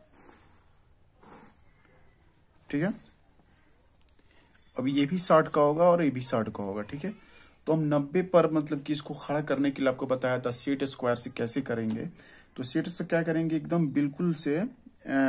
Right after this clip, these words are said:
बिल्कुल एकदम नीचे वाला जो है बेस पर, इसको सेट स्क्वायर को अच्छे से बैठा लेंगे, जो बेस वाला जो लाइन है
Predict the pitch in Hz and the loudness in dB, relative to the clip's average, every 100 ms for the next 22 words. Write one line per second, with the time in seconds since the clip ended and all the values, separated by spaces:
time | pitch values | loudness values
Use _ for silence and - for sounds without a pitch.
0 | 127 131 139 139 165 156 147 170 151 143 | 0 -2 -2 -2 -2 0 0 0 2 2
1 | 175 156 143 123 127 131 143 220 - 117 | 2 2 2 0 -2 -2 -4 -6 -10 -2
2 | 135 143 - 139 - - - - _ - | 0 0 0 -2 -4 -12 -20 -20 _ -12
3 | 139 151 143 151 147 143 - 139 139 131 | -8 -6 -4 -2 -4 -6 -4 -4 -4 -4
4 | 147 139 127 123 123 117 117 117 127 - | -2 -2 -2 -4 -4 -6 -6 -6 -6 -10
5 | - _ _ _ 135 120 131 135 127 123 | -18 _ _ _ -8 -4 -4 -2 -2 -2
6 | 117 123 117 117 | -2 -2 -2 -4